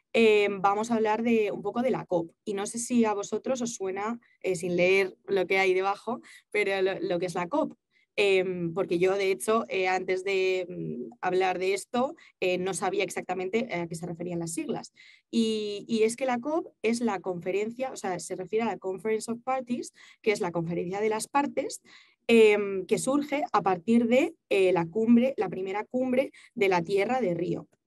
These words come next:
eh, le-, de la Tierra en mil novecientos noventa y dos, que, si os acordáis, es, eh, lo que acabamos de mencionar de cuando surge el concepto de la sostenibilidad. En este momento se firma la Convención de la onu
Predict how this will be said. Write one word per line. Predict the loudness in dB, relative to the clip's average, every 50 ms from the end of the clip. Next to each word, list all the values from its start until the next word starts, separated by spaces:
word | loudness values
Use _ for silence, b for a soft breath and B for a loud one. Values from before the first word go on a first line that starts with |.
| _ _
eh, | -2 0 2 2 2 4
le-, | 2 2 2
de | 2 0
la | 0 0 0
Tierra | 0 0 0 -2 -2 -4
en | -4 -4 -4
mil | -4 -4 -4
novecientos | -6 -6 -6 -8 -8 -6
noventa | -6 -4 -4 -4 -4 -4
y | -6
dos, | -8 -6 -4
que, | -2 -2 -2 -2 B B B B
si | -2 -2
os | -2 -2
acordáis, | -2 -2 -2 0 0 0 0 0
es, | 0 -2 -4 -6 -12 _ -2
eh, | 0 2 4 4 2 2 0
lo | -2 -2
que | -4 -4
acabamos | -4 -2 -2 -2 -4 -4
de | -4 -4
mencionar | -4 -4 -4 -4 -2 0 0 0 0 -2 b b b b _
de | 0 2 4 4 6 6 6 4 4 0 -4 -6 -12 -8 -4
cuando | -4 -4 -4 -2
surge | -2 -2 -2 -2 -2 -2 -2 -2 -2
el | -2 -4
concepto | -4 -4 -4 -4 -4 -2 -2
de |
la | -4 -4
sostenibilidad. | -4 -8 -10 -8 -6 -6 -4 -4 -4 -6 -6 -8 -10 -14 B B B B B B B B B B _ 6
En | 6 6 6
este | 6 2 0 0 0
momento | 0 0 2 2 2 0 0 -2 -4 -6 -8 -10 -12 _ _
se | -6 -2 0 0 0
firma | 0 0 0 2 4 2 2 2 0 -4 -4
la | -4 -4 -4
Convención | -4 -4 -4 -2 -4 -4 -4 -4 -4 -2
de | 0 2
la | 4 4 4 4
onu | 4 4 4 2 0 -4